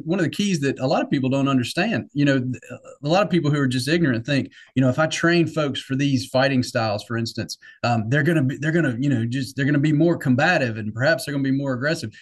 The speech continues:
When in actuality, it's always the case that the folks that are most expertly trained are actually less likely to have to use force because they show up on scene with a certain demeanor,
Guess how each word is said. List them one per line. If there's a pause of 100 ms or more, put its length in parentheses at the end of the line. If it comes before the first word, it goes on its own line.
(120)
When
in
actuality,
it's
always
the
case
that
the
folks
that
are
most
expertly
trained (340)
are
actually
less
likely
to
have
to
use
force (280)
because
they
show
up
on
scene
with
a
certain
demeanor,